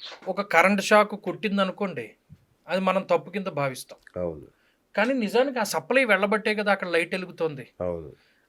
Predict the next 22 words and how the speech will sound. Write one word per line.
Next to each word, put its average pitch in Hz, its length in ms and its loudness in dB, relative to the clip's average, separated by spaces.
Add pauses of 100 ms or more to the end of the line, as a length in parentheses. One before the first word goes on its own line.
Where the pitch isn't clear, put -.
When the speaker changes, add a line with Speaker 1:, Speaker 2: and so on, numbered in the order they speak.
Speaker 1:
అది 175 100 -8
మనం 185 160 -4
పీకేయడం 233 500 6
వల్లే, 240 220 2
మనం 233 200 0
పట్టుకోవడం 214 460 2
వల్లే 233 200 0
మనకు 226 240 -2
కరెంట్ 196 300 4
షాక్ 180 280 2
తగిలింది. 101 220 0
Speaker 2:
అవును. 76 240 -8 (140)
Speaker 1:
అలాగే 208 580 0 (600)
ఈ, 190 260 -4 (100)
ఈ, 196 60 -8
ఈ 196 220 -6 (120)
పైన 196 220 10
పెట్టిన 220 340 2
కలశాలు 156 580 -2 (480)
అవి 214 460 -2
శక్తిని 208 460 -4
లాక్కుంటాయి. 220 580 0